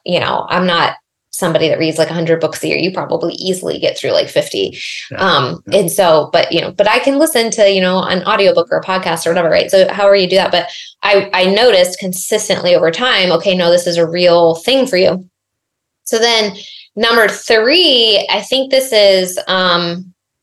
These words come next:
Speaker 1: I think this is really important. And this is where the rubber starts hitting the road, right? Because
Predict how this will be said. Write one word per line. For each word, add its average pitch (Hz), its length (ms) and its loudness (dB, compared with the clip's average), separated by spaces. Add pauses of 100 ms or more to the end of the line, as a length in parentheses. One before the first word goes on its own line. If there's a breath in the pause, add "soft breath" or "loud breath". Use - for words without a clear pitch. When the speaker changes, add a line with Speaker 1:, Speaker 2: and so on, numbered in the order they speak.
(1600 loud breath)
Speaker 1:
I - 40 -8
think 185 320 0
this 226 320 2
is 254 180 4
really 202 220 6
important. 185 520 -2
And 185 140 0
this 196 160 2
is 202 140 -2
where 190 180 6
the 175 140 4
rubber 175 260 2
starts 175 380 0
hitting 175 240 -4
the - 80 -8
road, - 240 -2
right? 175 220 2
Because 185 440 0